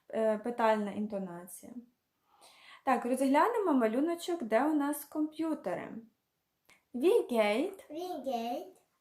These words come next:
Speaker 1: es dir?
Speaker 2: es dir?
Speaker 1: Що означає "як твої справи?" І,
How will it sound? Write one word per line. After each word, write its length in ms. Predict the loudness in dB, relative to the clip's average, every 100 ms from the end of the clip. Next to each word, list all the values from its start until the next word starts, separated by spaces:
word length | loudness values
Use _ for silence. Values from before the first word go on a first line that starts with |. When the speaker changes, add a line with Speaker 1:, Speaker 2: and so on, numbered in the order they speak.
| 0
Speaker 1:
es 440 | 4 4 0 -8 -8
dir? 680 | -2 2 4 4 2 0 -8 _ _ -14
Speaker 2:
es 320 | -10 -10 -10
dir? 640 | -10 -8 -6 -6 -8 -10 -12 -16
Speaker 1:
Що 280 | -6 2 4
означає 800 | 4 2 -2 -4 -2 0 2 0 -2 -8 _ -8
"як 400 | -2 0 0 -2
твої 300 | -2 0 -2
справи?" 680 | -4 0 4 6 4 -4 -8 _ _ _ _ _ _ -4
І, 140 | 0